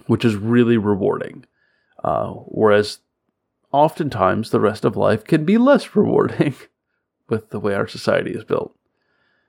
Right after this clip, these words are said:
And it's nice to, like, see that both in the people I see in everyday life and, like, that I engage with online or when I go to events of, like,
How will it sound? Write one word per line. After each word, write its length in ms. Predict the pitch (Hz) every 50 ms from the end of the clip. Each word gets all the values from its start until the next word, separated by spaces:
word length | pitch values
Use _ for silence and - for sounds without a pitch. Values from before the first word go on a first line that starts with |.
| _ _ _ -
And 100 | 117 127
it's 200 | 151 - - 120
nice 280 | 120 113 127 131 -
to, 140 | - - 131
like, 360 | 123 120 123 131 131 - -
see 300 | - - - - 123 117 113
that 380 | 107 98 95 104 - - -
both 180 | - 104 101 98
in 220 | 104 104 98 -
the 80 | 107 104
people 340 | - 113 113 104 - 101 101
I 260 | 107 107 104 104 98
see 340 | - - - - 113 107 107
in 80 | 101
everyday 360 | 98 92 117 110 98 101 104
life 400 | 107 104 98 98 113 123 - - - -
and, 220 | - - - - -
like, 360 | - 95 98 - - - - _ _ _ _ _ _ _ _ _ _ _ _ _ _ _ _ _ -
that 120 | - 104
I 60 | 101
engage 260 | 98 101 107 110 101
with 120 | 98 104 -
online 440 | 104 104 101 110 113 107 - - - _ _ _ _ _ _ _ _ _ _ _ -
or 100 | 110 98
when 100 | 98 95
I 60 | 95
go 100 | 98 101
to 120 | 101 98
events 480 | 98 98 107 101 - - - - - - _ _ -
of, 120 | 101 101
like, 220 | - - - -